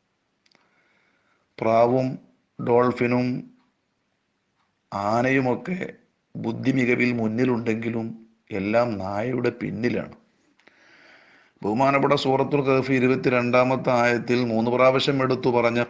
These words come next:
ഖിത്മീർ എന്ന അസ്ഹാബുൽ കഹ്ഫിന്റെ കൂടെ ഉണ്ടായിരുന്ന നായ, ഔലിയാക്കളെ സ്നേഹിച്ചതിന്റെയും ബഹുമാനിച്ചതിന്റെയും പേരിൽ സ്വർഗത്തിലാണ് എന്ന് പോലും ഉലമാക്കൾ രേഖപ്പെടുത്തുന്നുണ്ട്, പ-,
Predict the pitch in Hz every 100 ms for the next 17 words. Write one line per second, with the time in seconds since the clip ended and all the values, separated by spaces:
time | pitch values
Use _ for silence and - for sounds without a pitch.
0 | - 113 120 120 131 131 139 139 123 123
1 | 120 113 - 107 127 131 131 - 123 120
2 | 117 117 117 104 113 123 117 110 110 110
3 | 110 117 113 92 98 98 - - _ _
4 | _ _ - - - _ _ _ _ -
5 | 101 120 147 156 151 160 147 143 139 139
6 | 135 135 135 135 120 123 131 135 135 139
7 | 135 139 135 120 120 120 117 107 110 120
8 | 135 151 131 123 120 120 113 104 117 117
9 | 123 127 139 147 107 107 117 110 110 110
10 | 98 95 90 - 104 - 95 104 104 120
11 | - 95 92